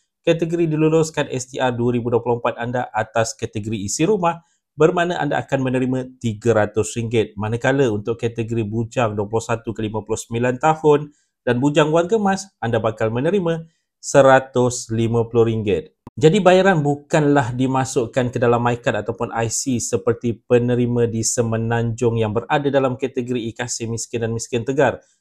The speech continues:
Tetapi bayaran adalah sama seperti bayaran fasa keempat S T R dua ribu dua puluh empat anda,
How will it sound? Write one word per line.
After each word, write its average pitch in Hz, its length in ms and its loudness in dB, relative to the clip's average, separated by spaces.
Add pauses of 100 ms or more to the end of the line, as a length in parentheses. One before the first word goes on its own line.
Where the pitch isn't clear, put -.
(180)
Tetapi 156 320 2
bayaran 147 400 4
adalah 127 400 0
sama 127 640 2
seperti 117 480 -4
bayaran 113 320 0
fasa 113 480 -2
keempat 113 400 -4
S - 160 -6
T 113 80 -2
R 110 160 -2
dua 110 160 -2
ribu 107 160 -4
dua 107 100 -2
puluh 117 220 -2
empat 135 160 0
anda, 202 320 0